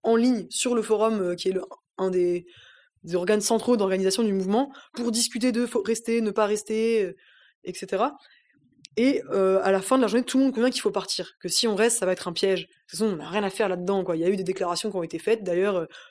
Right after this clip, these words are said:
après avoir été rédigées en ligne sur le forum, <laughs> qui reprennent les cinq demandes. C'est à ce moment-là, entre autres, qu'elles sont formalisées.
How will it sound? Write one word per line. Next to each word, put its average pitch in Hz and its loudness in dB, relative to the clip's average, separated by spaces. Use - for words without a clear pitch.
après - -4
avoir 185 2
été 185 -2
rédigées 196 0
en 247 4
ligne 247 4
sur 226 -2
le 180 0
forum, 202 -2
<laughs> - -20
qui - 0
reprennent 233 2
les 240 0
cinq 214 0
demandes. 208 2
C'est - -6
à 180 0
ce - -8
moment-là, 208 4
entre 190 0
autres, 240 0
qu'elles 185 0
sont 196 -2
formalisées. 196 0